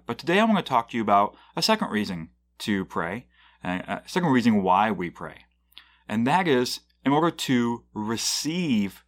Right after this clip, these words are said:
direction from God and not to give it to him. You know, too often we really make the mistake of giving God direction in our prayer time, right? Like, we pray and we tell God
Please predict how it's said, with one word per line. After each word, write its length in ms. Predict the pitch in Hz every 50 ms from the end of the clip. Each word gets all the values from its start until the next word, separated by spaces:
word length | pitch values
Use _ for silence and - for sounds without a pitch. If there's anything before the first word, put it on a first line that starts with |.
| _ _ - 98
direction 920 | 98 113 104 101 107 123 - 117 - - - - 107 95 90 90 92 92 - _ _ _ _ _
from 200 | - - 92 87
God 340 | 82 78 76 78 80 87 92 - _ _ _ _ _
and 380 | - - 90 87 87 87 85 - - _ _ _ _ _ _ _ _ _ _
not 440 | - 98 110 135 - - _ _ _
to 120 | - 117
give 360 | 98 90 92 92 107 104 98 107
it 140 | 92 - -
to 120 | - 107
him. 160 | 90 90 - - _ _ _ _ _ _ _ _ - _ -
You 140 | 127 123
know, 80 | 113 107
too 240 | - - - 208 185
often 480 | 127 123 - 160 - - 101 90 92 90 - _ - - - _ _ _ _ _ _
we 120 | - 110 113
really 260 | 117 156 202 208 170
make 300 | 131 117 120 120 123 -
the 80 | - 113
mistake 420 | 107 104 - - - 110 110 107
of 280 | 110 98 95 - - _ _ _ - 104 104
giving 480 | 123 127 123 127 127 117 113 104 92 90
God 420 | - 104 101 113 131 147 139 120
direction 760 | 107 110 101 95 101 120 - - - - 196 180 - 95 98 - _ _ -
in 100 | 110 107
our 120 | 104 101
prayer 220 | - - 135 139
time, 300 | 135 - 92 78 - 95 - _ _
right? 260 | - 104 113 123 -
Like, 140 | - 110 104
we 100 | 113 117
pray 460 | 107 - - 143 139 147 165 165 160
and 180 | - - 127 123
we 80 | 123 120
tell 240 | - - 175 170
God 420 | - - 143 139 135 139 139 139